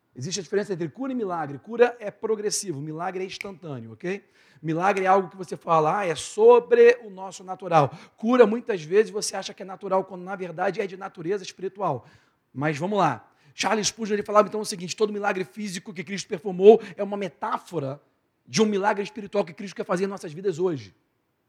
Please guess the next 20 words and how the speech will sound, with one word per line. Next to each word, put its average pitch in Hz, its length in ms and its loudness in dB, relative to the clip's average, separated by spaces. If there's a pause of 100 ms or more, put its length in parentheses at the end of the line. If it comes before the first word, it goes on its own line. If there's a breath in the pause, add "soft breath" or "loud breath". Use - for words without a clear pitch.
(200 soft breath)
Então 220 160 4
perceba 233 340 0
que 208 400 -2
nem 226 260 -6
todo 220 300 -8
mundo 202 300 -8
aqui 202 480 -4
é 190 100 -8
cego, 185 360 -2
talvez 175 260 -6
não 190 80 -14
tenha 190 200 -6
nem, 202 140 -12
não, 190 380 -16
não 185 160 -10
tenha 208 200 -10
nenhum 190 300 -14
cego 143 720 -4
aqui, 123 380 -10 (200)
ok? 165 300 -6